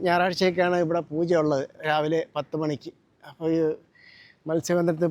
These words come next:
പോകുന്നവരുടെയൊക്കെ ഇത് നോക്കിയിട്ടാണ് ഇവിടെ പൂജ വെച്ചിരിക്കുന്നതെന്ന് തോന്നും. മിക്കവാറും പള്ളികളിലൊക്കെ അഞ്ചരയ്ക്ക് തുടങ്ങി സൺഡേയിലാണ് മൂന്നും നാലും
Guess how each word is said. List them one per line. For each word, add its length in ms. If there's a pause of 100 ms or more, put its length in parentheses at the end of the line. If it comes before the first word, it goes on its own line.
പോകുന്നവരുടെയൊക്കെ 720 (120)
ഇത് 100 (100)
നോക്കിയിട്ടാണ് 640 (1120)
ഇവിടെ 220 (520)
പൂജ 220 (120)
വെച്ചിരിക്കുന്നതെന്ന് 560
തോന്നും. 180 (440)
മിക്കവാറും 460
പള്ളികളിലൊക്കെ 680 (200)
അഞ്ചരയ്ക്ക് 480
തുടങ്ങി 280 (760)
സൺഡേയിലാണ് 520 (100)
മൂന്നും 340
നാലും 220